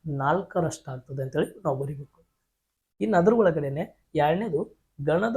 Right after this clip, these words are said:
ಅಂಚು ಎಲ್ ಆಗಿದ್ದಾಗ ಘನದ ಗಾತ್ರ, ಗಾತ್ರ ಆದಾಗ ಎಲ್ ಕ್ಯೂಬ್ ಆಗಿರ್ತದೆ. ಹಾಗಾದ್ರೆ ಘನದ ಅಂಚು ಎರಡರಷ್ಟು ಅಂದರೆ ಟೂ ಎಲ್ ಆದಾಗ ಘನದ ಗಾತ್ರ ಟೂ ಎಲ್ ಕ್ಯೂಬ್ ಆಗ್ತದೆ. ಹಾಗಾದ್ರೆ ಎಲ್ ಕ್ಯೂಬ್ ಅಂದ್ರೆ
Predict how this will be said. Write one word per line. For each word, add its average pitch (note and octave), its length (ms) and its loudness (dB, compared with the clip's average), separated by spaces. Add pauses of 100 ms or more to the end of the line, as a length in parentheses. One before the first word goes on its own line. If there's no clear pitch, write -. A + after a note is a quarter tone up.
(120)
ಅಂಚು G#3+ 300 -6
ಎಲ್ F3+ 220 0
ಆಗಿದ್ದಾಗ C#3+ 480 0 (280)
ಘನದ F#3 320 0
ಗಾತ್ರ, D3 400 -6 (880)
ಗಾತ್ರ E3 380 2
ಆದಾಗ C#3+ 220 0 (260)
ಎಲ್ A3+ 260 -2
ಕ್ಯೂಬ್ E3 200 0
ಆಗಿರ್ತದೆ. C#3 460 -2 (580)
ಹಾಗಾದ್ರೆ C#3+ 580 -4 (360)
ಘನದ F3 320 2 (180)
ಅಂಚು F#3+ 280 -4
ಎರಡರಷ್ಟು F#3 680 0
ಅಂದರೆ D3+ 560 -2
ಟೂ G#3 200 0
ಎಲ್ F#3+ 180 2
ಆದಾಗ C3+ 380 -4 (1000)
ಘನದ F#3 260 0 (120)
ಗಾತ್ರ D#3 320 -4 (300)
ಟೂ A3 200 0
ಎಲ್ A3 240 0
ಕ್ಯೂಬ್ G#3 340 -2
ಆಗ್ತದೆ. F3+ 200 -6 (360)
ಹಾಗಾದ್ರೆ F3 540 -2
ಎಲ್ F3+ 220 -2
ಕ್ಯೂಬ್ F3 380 -4
ಅಂದ್ರೆ G3+ 240 0